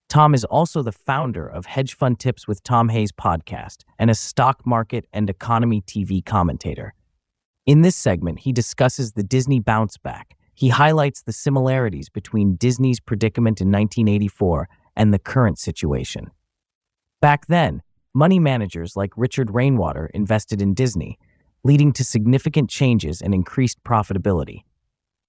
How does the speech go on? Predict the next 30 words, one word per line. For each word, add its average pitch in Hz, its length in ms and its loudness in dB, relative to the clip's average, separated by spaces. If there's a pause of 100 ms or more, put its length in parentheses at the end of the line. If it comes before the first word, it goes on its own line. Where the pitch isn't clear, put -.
(560)
Today, 135 480 2 (120)
despite - 360 -2
the 131 60 -8
pandemic 123 800 -2
and 107 140 -2
other 143 180 2
challenges, 76 680 -8 (400)
Hayes 165 260 4
believes 113 440 0
that 90 160 -4
Disney's 120 380 0
legacy 120 420 -2
content 123 480 -2
library 78 640 -6
will 117 140 2
be 110 160 2
monetized 107 880 0
through - 180 -8
streaming, 104 600 0 (240)
and 120 100 4
the 113 60 4
park 139 400 0
will 120 80 -2
generate 101 520 -2
a - 60 -10
great 113 400 -4
return 101 440 -4
on 90 140 -2
invested 85 520 -2
capital. - 500 -6